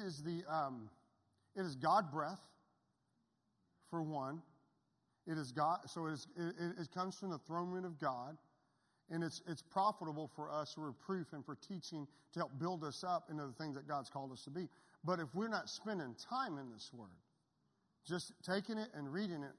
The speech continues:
face value, just taking it and reading it face value, not trying to get a message, not trying to get a, uh, something for somebody else. Personally taking and digesting this, allowing the word to totally, um,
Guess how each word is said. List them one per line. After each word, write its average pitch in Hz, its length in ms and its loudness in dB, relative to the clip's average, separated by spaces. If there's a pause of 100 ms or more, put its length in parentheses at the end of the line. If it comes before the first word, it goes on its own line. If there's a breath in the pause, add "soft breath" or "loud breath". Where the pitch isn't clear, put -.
(120)
face 190 240 0
value, 151 380 -2 (520)
just 175 380 -2
taking 208 340 -2
it 214 200 -4
and 147 160 -6
reading 180 320 0
it 151 100 -6 (160)
face 175 220 -2
value, 131 380 -6 (500)
not 160 200 2
trying 196 240 0
to 190 60 -2
get 190 140 2
a 190 60 0
message, 180 420 -2
not 170 200 -2
trying 190 160 -2
to 185 80 -4
get 185 140 0
a, 165 140 0 (380 soft breath)
uh, 156 140 4
something 180 440 0
for 156 120 -4
somebody 185 480 2
else. 147 400 -4 (460 soft breath)
Personally 214 540 4
taking 196 500 0
and 147 180 -2
digesting 165 720 4
this, 147 220 -4
allowing 196 500 4
the 180 100 4
word 165 540 2 (400 soft breath)
to 175 180 2 (140)
totally, 226 640 0 (420 soft breath)
um, 143 420 4